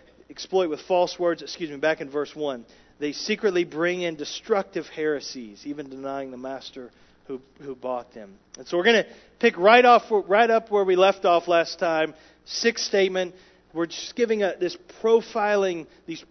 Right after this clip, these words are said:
profiling statements about these false teachers, and,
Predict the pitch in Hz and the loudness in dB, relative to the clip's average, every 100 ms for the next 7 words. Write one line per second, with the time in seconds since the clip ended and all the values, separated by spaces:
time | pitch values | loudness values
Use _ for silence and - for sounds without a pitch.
0 | - 226 226 226 202 196 180 165 - 175 | -6 0 0 -2 -4 -2 -4 -8 -8 -4
1 | 160 151 143 - 147 147 143 - - 139 | -4 -6 -10 -10 -6 -2 -2 -4 -12 -12
2 | 131 - 151 - - 147 - 117 113 131 | -10 -4 -4 -4 -12 -12 -12 -16 -14 -14